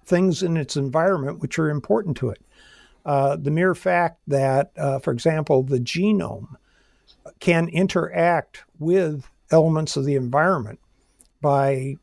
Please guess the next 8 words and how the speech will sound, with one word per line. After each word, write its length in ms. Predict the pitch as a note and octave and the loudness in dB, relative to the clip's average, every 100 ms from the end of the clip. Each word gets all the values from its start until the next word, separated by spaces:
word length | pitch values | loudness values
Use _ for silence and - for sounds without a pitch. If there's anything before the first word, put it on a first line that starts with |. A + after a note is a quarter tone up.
| - | -2
genes 360 | C#3+ D#3+ D3 - | 0 2 -2 -2
being 260 | D3+ C#3+ | -4 -2
turned 320 | - C#3+ C#3 | -2 -2 0
on, 440 | B2+ C3+ C#3 C#3+ C#3 | 0 0 0 -2 -2
being 240 | C3 B2 | -4 -4
turned 280 | - C3+ G#2+ | -4 -6 -4
off, 460 | E3+ E3+ E3 - - _ - _ - | 0 2 0 -4 -14 _ -20 _ -6
um, 480 | B2 A#2 A#2 A2+ | -4 -2 -4 -6